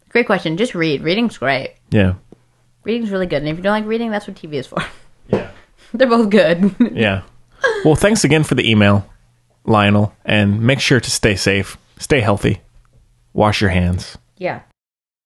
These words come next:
Speaker 2: Budspodcast at gmail dot com is where you can reach us at. So
Speaker 1: Mm-hmm.
Speaker 2: please do if you have not yet.
Speaker 1: We know you have time.
Speaker 2: Yeah, we know you have time. There are
Speaker 1: <laughs>
Speaker 2: no excuses.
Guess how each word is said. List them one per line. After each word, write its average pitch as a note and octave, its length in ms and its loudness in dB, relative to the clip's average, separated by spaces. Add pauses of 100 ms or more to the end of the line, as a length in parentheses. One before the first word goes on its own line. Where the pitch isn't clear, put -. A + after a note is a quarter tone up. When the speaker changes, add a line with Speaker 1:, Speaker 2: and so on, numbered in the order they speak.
(120)
Speaker 2:
Budspodcast B2+ 920 0
at G2 200 0
gmail A#2+ 500 2
dot B2 220 0
com F#2+ 420 2
is G2+ 160 -2
where G#2 400 2
you A2 160 -2
can - 160 -4
reach C3 260 2
us - 160 0
at. D#3 240 2 (220)
So G2+ 300 4
Speaker 1:
Mm-hmm. - 100 -6 (440)
Speaker 2:
please E3+ 300 4
do G#2 380 2
if - 160 -2
you A2 60 4
have G2 80 2
not G2+ 240 2
yet. F#2+ 320 0
Speaker 1:
We F#3+ 100 -2
know G#3+ 140 0
you C4+ 100 4
have A3 140 0
time. G3 420 -2
Speaker 2:
Yeah, D#3+ 140 4
we D3 120 4
know D#3+ 140 6
you F#3+ 220 4
have D#3 120 2
time. - 360 2
There B2+ 180 2
are B2+ 160 2
Speaker 1:
<laughs> A#2+ 80 2
Speaker 2:
no D3 220 4
excuses. - 880 -2